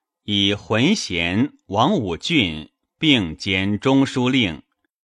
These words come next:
己巳，加严震、田旭、刘季为高，并同平章事。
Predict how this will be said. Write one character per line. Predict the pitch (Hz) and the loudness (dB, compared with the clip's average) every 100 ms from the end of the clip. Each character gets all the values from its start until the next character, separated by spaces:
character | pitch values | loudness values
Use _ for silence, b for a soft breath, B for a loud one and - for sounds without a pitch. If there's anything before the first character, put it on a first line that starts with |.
| _ _ _ _ _ | _ _ _ _ _
己 | - 98 | 2 2
巳， | 92 - 123 90 - _ _ _ _ _ _ | 2 0 0 0 -6 _ _ _ _ _ _
加 | - 180 180 - | 0 2 2 0
严 | 107 98 120 | 0 2 2
震、 | 175 190 113 87 76 | 2 2 2 -4 -8
田 | - - 98 139 | -8 0 2 2
旭、 | - 185 95 82 76 - - | 0 -2 -2 -2 -6 -12 -6
刘 | 101 107 117 151 | -2 0 0 0
季 | - 117 82 78 | -2 -2 -2 -8
为 | 90 95 113 | -4 -2 -2
高， | 123 131 127 131 - _ _ _ _ | 0 0 0 -4 -10 _ _ _ _
并 | - 208 113 87 | -2 0 0 -2
同 | - 90 98 135 | -4 -2 0 -2
平 | - 92 85 | -4 -6 -4
章 | 104 135 143 | -2 0 0
事。 | - 127 90 - | -4 -4 -6 -8